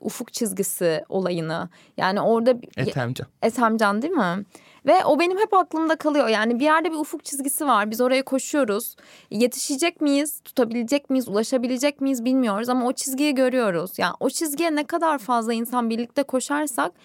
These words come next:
Speaker 1: aslında o kadar fazla da oraya ulaşma ihtimalimizi arttırıyoruz. Yani zaten fellowship'in de amacı öyle. Yani birlikte bir yerlere koşabilen ya da işte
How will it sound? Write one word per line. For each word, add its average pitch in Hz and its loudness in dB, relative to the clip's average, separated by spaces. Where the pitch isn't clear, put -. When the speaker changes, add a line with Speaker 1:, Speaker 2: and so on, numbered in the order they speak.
Speaker 1:
aslında 254 0
o 285 2
kadar 277 4
fazla 254 2
da 254 4
oraya 302 4
ulaşma 254 4
ihtimalimizi 226 2
arttırıyoruz. 175 -4
Yani 196 -2
zaten 247 2
fellowship'in 254 0
de 233 6
amacı 180 0
öyle. 175 0
Yani 185 0
birlikte 233 0
bir 269 2
yerlere 240 2
koşabilen 220 -2
ya 196 -2
da 190 -4
işte 202 0